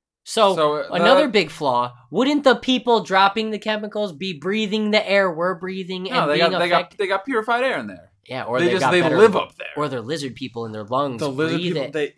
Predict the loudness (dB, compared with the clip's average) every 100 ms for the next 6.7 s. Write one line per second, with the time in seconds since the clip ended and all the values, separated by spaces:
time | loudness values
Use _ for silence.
0 | -16 -16 -16 -16 -16 -12 -8 -8 -6 -6
1 | -6 -8 -12 -12 -12 -12 -12 -14 -20 -20
2 | -20 -20 -20 -4 0 0 -2 -4 -6 -2
3 | -2 -2 -4 -6 -6 -6 -6 -6 -10 -18
4 | _ _ -4 0 2 2 0 -4 _ -4
5 | -2 -2 -2 -2 -2 -4 -4 -8 -6 -4
6 | -4 -4 -4 -4 -6 -10